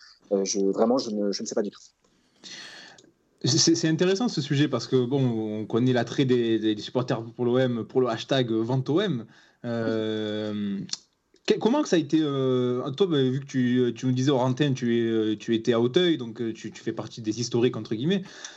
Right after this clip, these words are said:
Speaker 2: Comment tu as vécu cette, euh, ce changement de propriétaire et ce, le plan Le Prou, on sait tous que les, les ravages que ça a causé. Comment tu as vécu ça, toi, en tant que, en tant que supporter, ce changement, euh, cette,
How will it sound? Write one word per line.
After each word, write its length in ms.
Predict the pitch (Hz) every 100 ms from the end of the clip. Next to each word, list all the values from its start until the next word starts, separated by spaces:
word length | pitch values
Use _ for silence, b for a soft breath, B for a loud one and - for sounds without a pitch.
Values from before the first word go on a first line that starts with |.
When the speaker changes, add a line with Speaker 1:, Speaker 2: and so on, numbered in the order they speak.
| B B -
Speaker 2:
Comment 220 | 160 196
tu 160 | 185 151
as 40 |
vécu 400 | 139 135 - 175
cette, 280 | 165 135 120
euh, 960 | 123 120 117 117 117 117 113 113 110 107
ce 140 | 127
changement 360 | - 135 127 139
de 120 | 127
propriétaire 880 | 127 110 123 123 123 190 202 185 139
et 800 | 123 120 120 120 117 117 117 117
ce, 200 | 110 -
le 260 | 113 117 123
plan 160 | 131
Le 160 | 123 123
Prou, 220 | - 139
on 340 | 135 127 113
sait 140 | 107 113
tous 180 | 117 -
que 100 | 120
les, 340 | 110 110 107
les 100 | 110
ravages 320 | 104 117 113
que 60 | 107
ça 120 | 110
a 60 | -
causé. 260 | 123 190 190 B B B
Comment 180 | 160 190
tu 220 | 190 151
as 20 |
vécu 260 | 135 127 135
ça, 160 | 160
toi, 200 | 143 135
en 120 | 135 120
tant 200 | 117 113
que, 420 | 120 113 113 113
en 60 | 107
tant 140 | 120
que 60 | 113
supporter, 480 | - 113 - 160 147
ce 120 | 185
changement, 840 | - 127 123 147 160 160 160 151
euh, 500 | 127 120 117 117 113
cette, 320 | 110 120 -